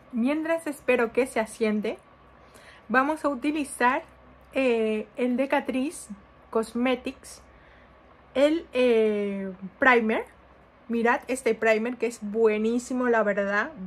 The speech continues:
buenísimo. Lo estoy usando mucho, la verdad.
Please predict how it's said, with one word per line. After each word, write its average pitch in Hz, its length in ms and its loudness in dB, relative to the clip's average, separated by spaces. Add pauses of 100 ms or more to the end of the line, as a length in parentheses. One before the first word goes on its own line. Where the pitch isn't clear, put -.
(120)
buenísimo. 202 840 -4 (1500)
Lo 233 80 0
estoy 262 280 0
usando 254 400 0
mucho, 240 280 -2
la 240 140 4
verdad. 220 380 0